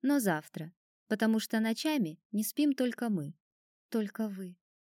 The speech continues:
думала я, зевая. Мне-то все еще хотелось спать по ночам.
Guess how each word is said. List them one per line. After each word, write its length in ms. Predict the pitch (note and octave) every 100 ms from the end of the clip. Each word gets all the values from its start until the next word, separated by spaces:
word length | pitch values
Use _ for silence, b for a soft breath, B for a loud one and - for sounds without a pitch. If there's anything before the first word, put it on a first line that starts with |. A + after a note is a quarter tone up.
| -
думала 380 | A#3 C#4 A#3 G3+
я, 240 | G3 A#3
зевая. 540 | G#3 A3 G3 F#3 F3+ - _ _ _ -
Мне-то 260 | B3 B3+
все 220 | A#3+ - D4
еще 220 | C4 A3+
хотелось 520 | A#3 A3 C4+ A#3+ G#3
спать 260 | - B3+ -
по 80 |
ночам. 500 | A#3+ G#3+ - G3 F3+